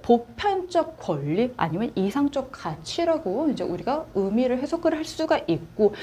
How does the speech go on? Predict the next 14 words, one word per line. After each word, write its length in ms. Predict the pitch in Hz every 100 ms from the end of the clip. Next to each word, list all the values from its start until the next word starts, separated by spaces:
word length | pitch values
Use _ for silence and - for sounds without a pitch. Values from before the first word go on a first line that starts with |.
| -
독재 540 | 220 220 - 349 359
체제 340 | 359 359 320 311
하에 600 | 320 339 294 214 277 302
반정부 840 | - 196 196 220 302 294 262 285
시위 400 | 285 - 302 320
현장에서라는 1500 | 330 349 302 302 320 294 277 262 220 214 208 165 233 330 311
그 80 | 214
맥락에서의 1120 | 151 175 175 220 311 320 302 285 214 254 -
인권은 600 | 190 180 - - 226 254
소중하다라는 1120 | 269 339 320 330 330 302 247 254 220 160 247 311 - -
담론적 800 | - 170 156 190 240 240 247 247
해석은 720 | 277 269 147 156 175 247 233 - - -
저항의 580 | - 233 202 320 320 339
상징, 720 | 339 302 202 147 208 226 220